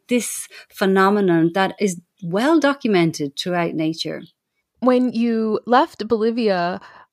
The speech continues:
Speaker 2: tell us about your path of, of deepening your spirituality, of your meditation practices, and, and how you decided to kind of explore this as a career option and, you know, make this what your,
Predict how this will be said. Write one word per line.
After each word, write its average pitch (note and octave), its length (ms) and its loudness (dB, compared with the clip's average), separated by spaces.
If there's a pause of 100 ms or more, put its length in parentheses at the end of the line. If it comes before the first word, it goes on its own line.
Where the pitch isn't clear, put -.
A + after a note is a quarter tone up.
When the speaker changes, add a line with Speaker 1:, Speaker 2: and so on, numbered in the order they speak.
Speaker 2:
tell A#3+ 180 4
us D4+ 140 2
about B3 280 4
your G#3+ 160 2
path A3 420 0
of, F#3 300 -2
of F3+ 400 -4
deepening A3 560 0
your G3+ 100 2
spirituality, G3+ 960 0
of F3+ 140 -2
your F#3 100 -2
meditation G3+ 640 -2
practices, G3 720 -4
and, F3 200 -6
and F#3 160 -6
how F#3 200 -4
you F#3 420 -2 (340)
decided G#3+ 420 4
to B3 40 0
kind G#3+ 220 4
of F#3+ 240 -2 (560)
explore A3+ 460 4
this A3 200 4
as G#3+ 120 0
a G#3 80 4
career G#3 520 2
option F#3 380 0
and, F3 180 -2
you F#3 60 0
know, F3+ 60 2
make F#3+ 200 0
this G3+ 220 -4
what - 220 0
your, F#3 240 -2